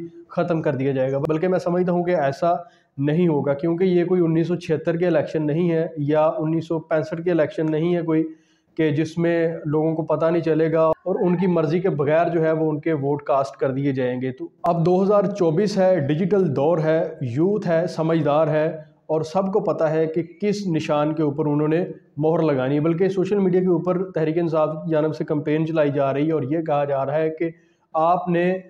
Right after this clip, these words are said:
ये शेर के निशान के ऊपर मोहर नहीं लगानी, बल्कि इसकी जगह आपने जो आपके मकामी उम्मीदवार हैं उनको जो निशान अलॉट किया गया है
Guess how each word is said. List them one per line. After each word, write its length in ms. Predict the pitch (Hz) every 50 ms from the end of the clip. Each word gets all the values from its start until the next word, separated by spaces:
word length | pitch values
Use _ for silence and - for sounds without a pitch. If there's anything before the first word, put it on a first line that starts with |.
| - _ _ -
ये 140 | 139 156 170
शेर 420 | 165 - - - 185 180 196 196 202
के 100 | 202 214
निशान 360 | 202 - 180 170 165 165 165
के 60 | 170
ऊपर 180 | 165 156 165 156
मोहर 280 | 151 147 147 165 165 151
नहीं 200 | 143 143 165 170
लगानी, 360 | 165 151 147 139 139 151 156
बल्कि 280 | 151 143 135 135 156 160 175 160
इसकी 300 | 139 - - - - 160
जगह 240 | 135 143 139 147 156
आपने 580 | 165 165 147 139 139 - 151 151 160 175 185 165 - _ _ _ _ -
जो 100 | 170 208 180
आपके 760 | 151 156 151 156 156 156 165 165 165 165 175 175 170 - _ _ _ - 135
मकामी 520 | 143 143 - 160 156 160 165 175 190 208
उम्मीदवार 540 | 190 160 147 143 147 135 139 147 147 160 165
हैं 120 | 156 160 160
उनको 280 | 175 165 156 147 160 160
जो 100 | 156 156
निशान 360 | 151 143 - - 156 160 165 175
अलॉट 300 | 170 156 147 139 135 139
किया 240 | - 143 147 139
गया 180 | 139 139 135 135
है 160 | 135 147 151